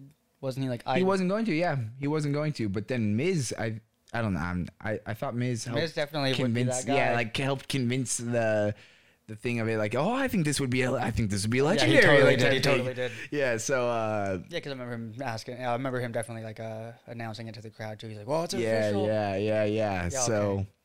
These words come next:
Speaker 2: um,
Speaker 1: Good for him. Good for, you know, good for Dolph for trying to stand his ground.
Speaker 2: Well, but I also like Dolph saying, "Hey, you know what? If the people wanna fight,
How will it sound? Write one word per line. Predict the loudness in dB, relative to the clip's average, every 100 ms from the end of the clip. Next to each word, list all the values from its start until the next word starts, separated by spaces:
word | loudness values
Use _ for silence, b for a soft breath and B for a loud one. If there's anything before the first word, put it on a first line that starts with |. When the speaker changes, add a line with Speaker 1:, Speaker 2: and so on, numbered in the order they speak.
| _ -12 -4
Speaker 2:
um, | -2 0 2
Speaker 1:
Good | 2 0
for | -2 -8
him. | -8 -6
Good | -8 -4
for, | 0 0 0
you | -2
know, | -2 0 0 -4 -14 _ _ -16
good | -12
for | -4
Dolph | 2 2
for | 0
trying | -4 -2 -2
to |
stand | -6 -10 -12
his | -14
ground. | -12 -12 -12 -16 _ _ _
Speaker 2:
Well, | -6 -2 0 0
but | 0 0
I | 0 0
also | -2 -2 -2 0
like | 0 -2 -4 -6 -6
Dolph | -2 -2 -2 -4
saying, | -2 0 0
"Hey, | 0 0
you | 0
know | 0 0
what? | 0 0 -2
If | -6
the | -6
people | -6 -6 -4
wanna | -2 -2
fight, | -2 -4 -4